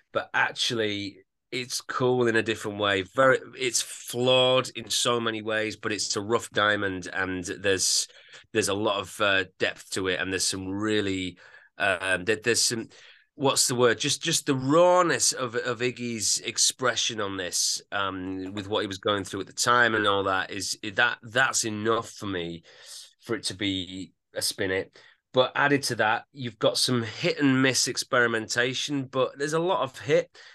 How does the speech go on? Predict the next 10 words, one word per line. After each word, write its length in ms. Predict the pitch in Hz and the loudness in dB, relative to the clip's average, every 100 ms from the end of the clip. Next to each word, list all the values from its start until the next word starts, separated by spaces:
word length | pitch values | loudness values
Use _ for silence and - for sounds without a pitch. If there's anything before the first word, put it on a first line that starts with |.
| - - | -20 -8
and 140 | 131 131 | -6 -4
you've 100 | 117 | 0
got 160 | 131 | 0
this 160 | 120 - | 0 -6
cool 600 | - - 139 131 120 110 | -2 2 4 4 0 -2
Stonesy, 1500 | 98 - - - - - 139 135 123 123 120 107 107 98 90 - _ - | -2 0 0 -2 -6 -2 2 2 0 -2 -4 -4 -6 -6 -8 -16 _ -12
blissed 380 | 131 131 - 123 | -6 -2 0 2
out 280 | 110 101 | 2 2
vibe 500 | 104 107 104 98 95 | -2 0 2 0 -2
that 180 | 104 104 | -4 -6